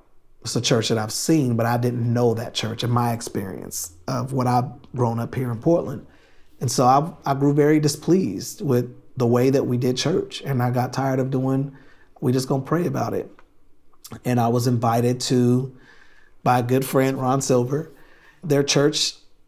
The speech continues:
does a Martin Luther King celebration every year. And they asked me to be a part of that celebration, and I got to sing. But I got to be this soloist before the speaker. And that year, the speaker was Congressman John Lewis. Well, I was embarrassed that I didn't know who he was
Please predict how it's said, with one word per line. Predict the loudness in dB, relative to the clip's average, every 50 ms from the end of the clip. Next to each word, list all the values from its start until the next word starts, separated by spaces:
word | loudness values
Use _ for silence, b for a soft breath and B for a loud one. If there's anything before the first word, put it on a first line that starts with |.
| -10 -2
does | 2 2 2 4 2
a | 0 0
Martin | 0 2 2 2 2 0
Luther | 0 -2 -2 -2
King | 0 0 0 0
celebration | 0 0 0 0 2 2 0 0 0 -2 -2
every | 0 0 2 2
year. | 2 2 2 2 0 -2 -4 -6 -12 -18 -20 -16 _
And | -6 -4 -2 -2 0
they | 0 0
asked | 0 -2 -4 -4 -2
me | 0 0
to | 0 2
be | 0 0
a | 0
part | 0 0 0 0
of | 0 0
that | -2 -2
celebration, | -2 -2 0 0 0 -2 -2 -2 -2 -2 -2
and | -2 -2
I | -2
got | -2 -2 -4 -4 -6
to |
sing. | -6 -4 -2 0 0 0 -2 -4 -6 -8 b b b b b b b b b b b b b b b b _
But | 0 0
I | 2
got | 2 0 0 0
to | -2
be | 0 2 2 2
this | 4 2 2 0 0 -4 -6 -8 -8 -12 -16 _ _ -16 -10
soloist | -8 -2 0 2 4 4 4 2 2 0 0 -2 -2 -2
before | -2 -2 -2 0 0 2 2 2 2 2 0 -2 -2
the | -4 -6
speaker. | -6 0 2 2 2 2 0 -2
And | -2 0 0
that | -2 -2 0 0
year, | 2 2 2
the | 2 0
speaker | -2 -4 -6 -4 -2 -2
was | -2 -2 -2 -4 -6 -10 -12 -8
Congressman | -4 -2 -2 -2 -2 -2 -2 -4 -4 -2
John | -2 -4 -4 -4 -2
Lewis. | -2 -2 -2 -4 -6 -8 -12 -16 B B B B B B B B B B B B B B -6
Well, | -2 0
I | 0
was | 2 2
embarrassed | 0 0 2 2 4 4 4 2 2 -2 -4 -2
that | 0 0
I | 0 0
didn't | 0 -2 -2 -2 -2
know | 0 0 -2
who | -2 -2 -2
he | -2 -2
was | -2 -4 -4 -2 -2 -2 -4 -6 -6 -10 -12 -16